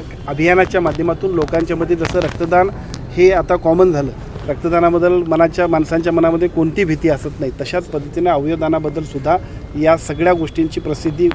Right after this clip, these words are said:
प्रचार आणि वस्तुस्थिती लोकांना समजावी, यासाठी हे अभियान घेतलं आहे. आजसुद्धा या ठिकाणी जिल्हाधिकारी कार्यालयामध्ये कोल्हापूर जिल्ह्यातील जे अवयवदाते आहेत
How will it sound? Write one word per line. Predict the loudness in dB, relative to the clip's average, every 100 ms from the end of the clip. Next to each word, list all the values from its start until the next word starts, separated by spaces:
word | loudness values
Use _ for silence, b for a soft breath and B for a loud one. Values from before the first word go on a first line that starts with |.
| -4 -14 -8
प्रचार | -6 2 2 2 B B B -2
आणि | 2
वस्तुस्थिती | 4 2 -4 -6 -4 0 0
लोकांना | 0 -2 -4
समजावी, | -4 -2 0 0
यासाठी | -2 -4 -6
हे | -4
अभियान | -2 -2 -2 -4
घेतलं | -6 -6 -6
आहे. | -8 -14 -14 0
आजसुद्धा | 6 6 6 2 4 4 0 B B 0
या | 2
ठिकाणी | 2 0 2 2
जिल्हाधिकारी | 2 0 0 0 -2
कार्यालयामध्ये | -2 -2 0 -2 -2 -6 B B -8
कोल्हापूर | -2 2 2 2 -2
जिल्ह्यातील | 0 0 0 -2
जे | 0 2
अवयवदाते | 4 4 4 2 2
आहेत | -2 -2